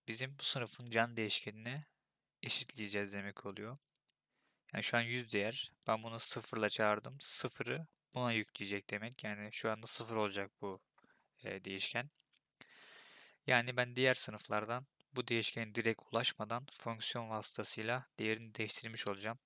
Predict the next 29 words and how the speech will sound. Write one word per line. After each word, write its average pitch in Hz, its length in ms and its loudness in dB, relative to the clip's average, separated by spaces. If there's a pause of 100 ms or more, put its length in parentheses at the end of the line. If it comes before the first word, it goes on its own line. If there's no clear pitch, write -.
Buna 110 200 0
da 117 100 0
setter - 600 -2 (140)
işlemi 98 360 0
diyoruz. 101 460 -6 (1300)
Hemen 123 220 -2
yapalım. 113 440 -4 (1800)
Y 113 160 -4
T 120 260 -2
aktör 123 760 -2
nokta 113 460 -2
set - 580 -4
health - 560 0 (200)
dedim. 113 280 -2 (540)
Şimdi, 131 480 -2 (140)
e, 107 160 -2
set - 300 0
health 127 240 -2
dedik 120 240 -4
fakat - 400 0
bu 117 100 0
eksi 120 320 4
eşittir'i 123 640 2 (180)
nasıl 107 240 0
yapacağız? 117 640 -2
Onu 123 140 -6
da 127 80 -2
şöyle 123 260 0
yapabiliriz. 104 680 -2